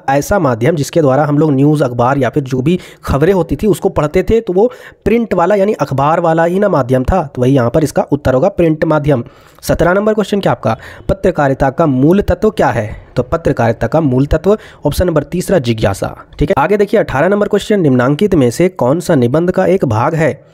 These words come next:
तो अठारह नंबर का जो उत्तर है वो आपका ऑप्शन नंबर वन प्रस्तावना। आगे यहाँ पर बढ़ते हैं नेक्स्ट क्वेश्चन, और नेक्स्ट क्वेश्चन क्या आपका उन्नीस नंबर, निबंध खाली जगह साहित्य की एक विद्या है, इसका उत्तर होगा ऑप्शन नंबर दूसरा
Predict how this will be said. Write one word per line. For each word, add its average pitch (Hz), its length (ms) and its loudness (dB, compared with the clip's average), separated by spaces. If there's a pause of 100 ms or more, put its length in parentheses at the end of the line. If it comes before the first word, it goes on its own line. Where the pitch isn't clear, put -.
(240)
तो - 80 0
अठारह 151 260 2
नंबर 202 200 0
का 180 100 0
जो 139 100 0
उत्तर 135 220 -2
है 180 60 2
वो 127 100 0
आपका 123 220 0
ऑप्शन 147 180 -2
नंबर 117 160 0
वन 175 240 0
प्रस्तावना। 123 720 -2 (480)
आगे 131 200 0
यहाँ 143 140 2
पर 143 100 0
बढ़ते 135 200 0
हैं 117 60 -2
नेक्स्ट 120 200 -4
क्वेश्चन, 139 400 -2
और 113 100 -2
नेक्स्ट 147 240 -2
क्वेश्चन - 320 -4
क्या 131 140 0
आपका 147 320 0 (420)
उन्नीस 160 320 2
नंबर, 190 340 0
निबंध 190 520 2
खाली 185 340 0
जगह 196 380 0
साहित्य 165 500 0
की 196 240 -2
एक 180 220 0
विद्या 147 420 2
है, 135 360 0 (400)
इसका - 180 0
उत्तर 151 240 -2
होगा 196 120 0
ऑप्शन 143 180 -2
नंबर 120 200 0
दूसरा 185 400 0